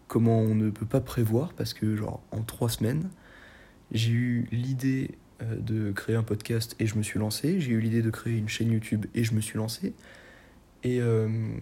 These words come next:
avec ma copine, récemment, on a eu, euh, l'idée de, de créer une entreprise, carrément. Une entreprise, je vais pas te donner plus de détails parce que, euh,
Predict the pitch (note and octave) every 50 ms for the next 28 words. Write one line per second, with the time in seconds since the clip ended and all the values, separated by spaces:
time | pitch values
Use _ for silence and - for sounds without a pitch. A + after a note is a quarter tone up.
0 | - - - - - - - - - A#2+ A#2 A#2 - A#2 A2+ A#2 A#2+ A#2 - E3+
1 | D#3+ D3 C3 A#2 - A#2+ B2+ D3 E3 D#3+ C#3 B2 A#2+ B2 C#3 C3+ A#2+ A2+ A2+ A2
2 | A2+ A2+ A#2 B2 D3 D3+ C#3+ A2+ A2+ A2 A2+ A#2 A#2 A#2+ A#2 - - - D3 C#3
3 | A#2+ A#2+ B2+ B2+ - - A#2 - - A#2 A#2 A#2 - - - G2+ G#2+ G#2+ G#2+ A2
4 | - - - - - - - - - - - - - - - - - - - -
5 | - - - A#2 A#2 A#2 G#2+ - - G#2 - E3 F3+ D3+ - - G#2+ A2 A2 A2+
6 | A#2 A#2 A2+ A2+ A#2 A#2 A#2 - B2 A#2+ A#2 A2 A2 A2+ A#2 - B2 A#2+ A#2 -
7 | - - - - - G2 - -